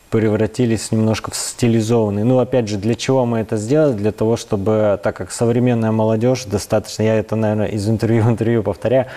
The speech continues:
а, в большей степени любит современные танцы и что-то такого характера модерного, наверное, можно сказать. Мне просто хотелось, э,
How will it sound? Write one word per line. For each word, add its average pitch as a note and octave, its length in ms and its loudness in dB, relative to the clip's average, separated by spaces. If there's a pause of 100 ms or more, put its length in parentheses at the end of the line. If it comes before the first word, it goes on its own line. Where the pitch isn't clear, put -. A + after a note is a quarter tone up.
(380)
а, A2 480 0
в G2+ 60 -6
большей B2 280 -2
степени G#2 760 -2
любит G#2+ 360 0
современные A#2+ 580 0
танцы G#2 500 -2
и G#2+ 320 0
что-то - 360 -4
такого G2+ 1000 0 (320)
характера G#2+ 640 -2 (300)
модерного, G#2 1160 0
наверное, F#2+ 480 -2
можно F2 320 -4
сказать. - 320 -8 (400)
Мне C3+ 360 4
просто - 460 -4
хотелось, B2 640 -2
э, G2+ 1080 0